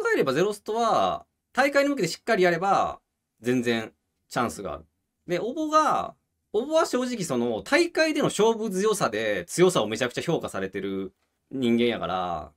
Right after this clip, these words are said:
まあ、大会なら勝つでしょうっていう枠でここに入ってるね。エムアールで言うと、だって、け-、チュンリーはエムアール千四百とかだからね。まあ、普通に相当な差がある。エムアールだけで言うと。でもエムアールじゃないんだよな、オボは。まあ、ホンダだろうな。てか、正直ホンダでいいって思っちゃうな。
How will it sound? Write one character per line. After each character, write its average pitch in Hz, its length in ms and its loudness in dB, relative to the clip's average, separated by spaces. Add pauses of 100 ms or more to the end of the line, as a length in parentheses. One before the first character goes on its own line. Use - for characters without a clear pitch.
(240)
ま 208 120 4
あ、 196 60 4
大 320 220 4
会 311 180 2
な 311 80 2
ら 226 80 4
勝 226 200 -4
つ 156 80 -4
で 127 100 0
し - 80 0
ょ 165 100 2
う 151 60 -2
っ - 20 -16
て - 80 -10
い 131 40 -2
う - 20 0
枠 147 120 0
で 135 60 0
こ - 60 -8
こ 151 60 -2
に 113 40 -2
入 110 160 -4
っ 90 60 -10
て 90 100 -12
る 76 60 -12
ね。 - 100 -16
エ 180 80 2
ム 294 120 4
ア - 20 8
ー 320 60 6
ル 240 40 -2
で 156 60 2
言 120 80 4
う - 20 0
と、 117 80 -4
だ 120 80 0
っ - 80 -10
て、 95 400 -2
け-、 - 140 -6
チ - 180 -6
ュ 302 40 0
ン 269 60 -2
リ 147 100 -2
ー 104 40 0
は 98 220 -2
エ 156 40 -2
ム 208 60 -4
ア 208 60 0
ー - 20 0
ル 120 60 -4
千 202 240 -2
四 180 180 0
百 104 140 -10
と 87 60 -12
か 80 40 -12
だ 73 80 -10
か 69 60 -14
ら 64 60 -14
ね。 76 180 -20 (180)
ま 175 80 -6
あ、 - 20 -12
普 - 60 -16
通 233 200 -2
に 214 340 0 (580)
相 208 220 2
当 202 80 0
な 180 80 2
差 160 120 0
が 120 120 -2
あ 110 40 0
る。 85 160 -8
エ 107 60 -6
ム 117 120 -2
ア - 20 2
ー - 20 2
ル 95 60 -6
だ 92 80 -10
け 92 60 -16
で - 80 -16
言 - 40 -14
う - 20 -20
と。 - 220 -20 (400)
で 185 100 0
も 127 120 2
エ 139 80 4
ム 202 100 2
ア 240 40 6
ー - 20 4
ル 170 80 4
じ 107 60 -2
ゃ - 20 -4
な 110 80 -2
い 107 60 -6
ん 95 40 -6
だ 85 80 -8
よ 73 80 -10
な、 76 460 -10
オ 90 80 -10
ボ 90 100 -8
は。 82 220 -12 (500)
ま 156 80 4
あ、 147 60 6
ホ 311 140 0
ン - 20 -2 (320)
ダ 466 120 0
だ 466 160 -2
ろ 131 120 -4
う 98 40 -8
な。 113 200 -6 (360)
て - 60 -6
か、 208 80 0
正 254 140 0
直 480 280 4
ホ 415 160 0
ン 440 60 -6
ダ 220 100 4
で 277 100 2
い 180 280 -6
い 90 40 -10
っ - 40 -20
て - 140 -6
思 113 140 -2
っ - 40 -12
ち - 100 -10
ゃ 80 40 -6
う 67 40 -14
な。 - 140 -20